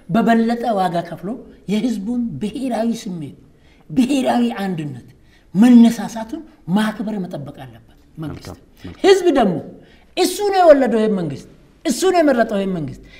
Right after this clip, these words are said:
Speaker 1: ህፃን ልጅ ወልደ እንደምታሳድገው ይሄን መንግስት ቢሳሳት ቢያጠፋ መንግስት ውስጥ እብድ አለ፣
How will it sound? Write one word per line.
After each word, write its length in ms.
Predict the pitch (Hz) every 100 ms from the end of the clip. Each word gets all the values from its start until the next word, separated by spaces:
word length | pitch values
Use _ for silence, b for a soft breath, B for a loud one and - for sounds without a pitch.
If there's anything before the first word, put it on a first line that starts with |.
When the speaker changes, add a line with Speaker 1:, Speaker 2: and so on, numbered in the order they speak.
| B
Speaker 1:
ህፃን 360 | 370 - 392 349
ልጅ 160 | 349 311
ወልደ 320 | 320 311 294 392 - - - - _ _ _ _ -
እንደምታሳድገው 1080 | 349 349 339 339 - 285 277 285 285 247
ይሄን 220 | 330 330 330
መንግስት 400 | 294 285 440 440 -
ቢሳሳት 640 | 151 208 - 302 359 349 339
ቢያጠፋ 440 | 202 269 302 285 240 - b b b b
መንግስት 420 | 214 269 311 - 427
ውስጥ 220 | 403 - - _ _ _ _ _ _ _ -
እብድ 240 | 311 247 196
አለ፣ 220 | 120